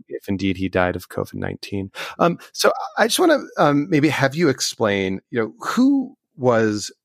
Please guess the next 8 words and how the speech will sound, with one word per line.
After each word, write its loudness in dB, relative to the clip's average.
Pierre 0
Nkurunziza? 0
He -2
was -2
a -2
singularly 4
important, -2
uh, 2